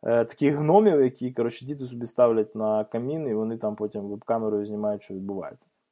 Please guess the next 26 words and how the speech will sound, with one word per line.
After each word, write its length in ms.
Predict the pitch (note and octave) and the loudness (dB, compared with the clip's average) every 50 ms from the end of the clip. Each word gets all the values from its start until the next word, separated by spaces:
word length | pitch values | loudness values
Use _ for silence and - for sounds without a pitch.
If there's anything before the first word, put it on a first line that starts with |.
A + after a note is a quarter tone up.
| _ - - | _ -12 -10
І 60 | A2 | -10
оцю 160 | G#2+ - C3+ | -8 -8 -10
всю 160 | B2+ - B2+ | -10 -8 -8
інфраструктуру 640 | B2 A#2+ B2+ A#2+ - - C3 A#2+ - F3 F3 E3+ C#3+ | -8 -8 -8 -8 -6 -4 -2 0 0 2 4 4 4
треба 240 | - C3 A#2 A#2 A#2 | 4 2 0 0 0
там 180 | - A#2 A2+ A2+ | 0 -2 -4 -2
похачить, 580 | - B2 A#2+ - - A3+ C4 - - F#3 E3 | -2 -2 0 2 2 0 0 0 -4 -6 -4
натирити 580 | D3 C#3 C3 - C#3 B2+ B2+ B2 B2+ B2+ - C#3 | -4 -4 0 2 2 2 2 2 0 0 0 0
евіденс, 380 | F3 F#3+ F3+ D#3 D3 C3+ C#3 C3 | 0 0 0 -2 -2 -2 -4 -4
і 60 | B2 | -6
потім 300 | A#2 B2+ B2 - B2 A#2+ | -6 -6 -6 -6 -6 -8
з 40 | - | -4
цього 180 | - B2+ A#2+ A2+ | 0 2 4 6
евіденсу 400 | B2 D3 D#3 D3+ D3 C#3 - B2+ | 6 6 4 2 -2 -4 -4 -2
зробити 340 | B2 A#2+ A#2+ B2 A2+ A2+ A2+ | -2 -2 -2 -2 -2 -2 -2
таймлайн 560 | A2+ A#2 A2+ A2+ A#2 A#2+ C3 D3+ D#3+ D#3 C#3 | -2 -2 -2 -2 0 2 2 2 2 2 0
і 20 | |
провести, 480 | B2+ C3 - A#2 A2+ A#2 B2 B2 - A#2 | -4 -6 -4 -2 0 0 0 -2 -6 -14
типу, 240 | - - - A2+ G#2+ | -14 -10 -6 -6 -6
таку 220 | - G#2+ - A#2 | -6 -6 -10 -8
форензіку, 500 | - - A2+ G#2+ G2+ G2 F#2 F2+ - G2 | -4 -2 -2 -2 -2 -4 -6 -8 -6 -6
зібрати 400 | F#2 F#2+ G2 G#2+ F#2 F2+ - - | -6 -4 -2 -2 -2 -2 -2 -4
в 60 | F2 | -10
одну 160 | F2+ F2 F#2 F2 | -10 -10 -12 -12
кучу, 280 | - - F#2 - F#2+ | -14 -16 -18 -16 -16
знаєш. 220 | G2 F#2+ G2 A#2+ | -14 -14 -14 -14